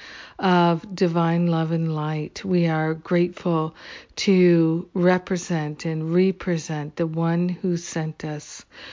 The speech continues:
We are grateful and thankful to recognize our brothers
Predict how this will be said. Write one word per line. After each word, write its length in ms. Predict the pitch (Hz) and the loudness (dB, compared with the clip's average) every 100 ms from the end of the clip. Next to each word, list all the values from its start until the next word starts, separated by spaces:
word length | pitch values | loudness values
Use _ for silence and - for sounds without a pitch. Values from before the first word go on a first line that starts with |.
| - - | -18 -2
We 160 | 214 202 | 6 8
are 80 | 185 | 8
grateful 680 | 180 196 202 262 262 285 - | 6 4 4 2 2 2 -4
and 260 | - 196 190 | -4 -2 -2
thankful 920 | - 175 175 - 180 165 160 165 170 | -2 -2 -4 -4 -2 0 0 -2 -6
to 560 | - - 190 175 170 170 - - - - _ _ | -8 0 2 4 2 -2 -10 -20 -20 -20 _ _
recognize 920 | 202 196 208 214 196 196 175 175 170 180 | 2 4 4 2 -2 0 2 2 0 0
our 160 | 170 | 0
brothers 640 | 156 180 185 185 180 170 | 2 2 4 4 2 -2